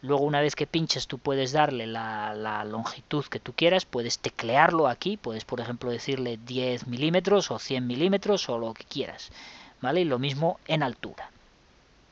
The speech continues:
Las tablas estas, por supuesto, son totalmente rellenables. Si hacemos clic en ella, eh,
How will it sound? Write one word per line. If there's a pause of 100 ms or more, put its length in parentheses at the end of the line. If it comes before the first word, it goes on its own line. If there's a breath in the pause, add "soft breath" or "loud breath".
(380)
Las
tablas
estas,
por
supuesto,
son
totalmente
rellenables. (380 loud breath)
Si
hacemos
clic
en
ella, (1000 loud breath)
eh,